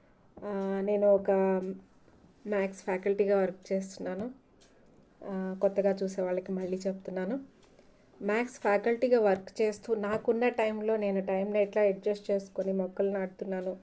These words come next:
టెర్రస్ గార్డెన్ ఎలా మెయింటైన్ చేస్తున్నాను అనేది, ఆ, మెయిన్గా మీరు చూడ-, మెయిన్గా వీడియో అదేనండి.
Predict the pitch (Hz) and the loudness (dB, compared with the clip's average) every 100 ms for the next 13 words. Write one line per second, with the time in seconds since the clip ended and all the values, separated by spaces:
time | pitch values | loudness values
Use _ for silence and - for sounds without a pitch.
0 | - - - - 202 196 196 214 196 202 | -18 -20 -12 0 2 2 2 2 2 2
1 | 202 185 190 196 185 190 190 190 190 - | 0 -2 0 0 0 -2 0 0 0 -8
2 | 185 180 185 180 180 180 220 185 190 - | -8 -4 -4 -2 -2 2 4 4 -2 -10
3 | - - - - _ _ _ _ _ - | -20 -20 -20 -20 _ _ _ _ _ -20
4 | - 214 190 185 190 196 196 202 202 190 | -18 -10 -6 -2 0 2 2 2 2 2
5 | 180 - - 202 190 190 180 180 - 185 | 0 -8 -16 -4 0 2 2 0 -2 -4
6 | _ _ _ _ _ - - _ - - | _ _ _ _ _ -20 -20 _ -20 -14
7 | 202 208 202 208 226 180 196 - - - | -6 -2 0 2 4 4 0 -10 -16 -4
8 | 190 190 196 190 175 180 170 175 262 | 2 6 6 6 4 2 0 4 4